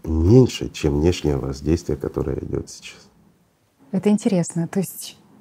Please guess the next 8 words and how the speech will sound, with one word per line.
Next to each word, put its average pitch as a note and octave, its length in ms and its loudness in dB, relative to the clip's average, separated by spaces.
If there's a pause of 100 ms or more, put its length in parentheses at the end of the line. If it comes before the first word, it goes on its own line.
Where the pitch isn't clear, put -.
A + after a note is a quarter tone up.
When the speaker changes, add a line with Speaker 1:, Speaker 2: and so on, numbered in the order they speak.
(280)
Speaker 2:
та G#3 160 2
энергия, F3 760 2
которая F#3+ 300 0
необходима F3 760 0
противопоставить F3 1000 -2 (180)
вот E3+ 140 -2
этому G#3 240 0
воздействию, F#3+ 720 -4